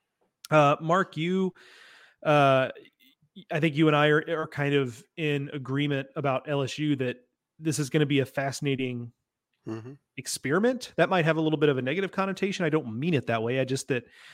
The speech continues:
Speaker 1: we got so accustomed to L S U winning a certain way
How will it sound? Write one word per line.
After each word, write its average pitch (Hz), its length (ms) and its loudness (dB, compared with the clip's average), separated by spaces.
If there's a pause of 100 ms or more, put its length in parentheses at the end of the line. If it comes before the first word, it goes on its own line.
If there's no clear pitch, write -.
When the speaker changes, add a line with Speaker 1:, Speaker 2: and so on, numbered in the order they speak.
(180)
Speaker 1:
we 160 80 2
got 160 200 4
so 175 220 2
accustomed 156 480 0
to 147 140 -6
L 139 140 0
S 135 160 -2
U 135 160 0
winning 127 340 -2
a 120 40 -4
certain 127 420 -4
way 131 420 4